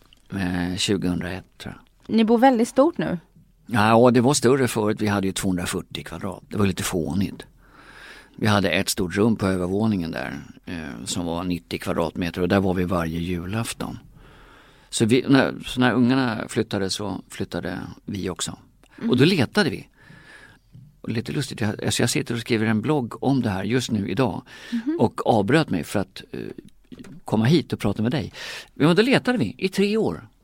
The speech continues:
Speaker 1: innan vi hittade en hyresrätt.
Speaker 2: Ja, ni har hyresrätt?
Speaker 1: Japp, och, eh, tre månader efter att vi flyttat in där så blev det bostadsrätt.
Speaker 2: Grattis, <laughs> måste
Speaker 1: Ja,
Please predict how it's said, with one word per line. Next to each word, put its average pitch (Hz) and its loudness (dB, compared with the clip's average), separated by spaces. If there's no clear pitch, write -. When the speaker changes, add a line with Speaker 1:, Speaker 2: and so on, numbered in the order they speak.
Speaker 1:
innan 127 4
vi 135 0
hittade 147 -2
en 170 4
hyresrätt. 73 -2
Speaker 2:
Ja, 247 6
ni 247 6
har 226 4
hyresrätt? 285 2
Speaker 1:
Japp, 98 -4
och, 104 -2
eh, 87 -4
tre 107 -2
månader 92 0
efter 90 -6
att 69 -8
vi 60 -8
flyttat 90 -2
in 139 4
där 71 -6
så - -6
blev 80 -2
det - -6
bostadsrätt. - -6
Speaker 2:
Grattis, 214 2
<laughs> - -14
måste 214 0
Speaker 1:
Ja, 233 8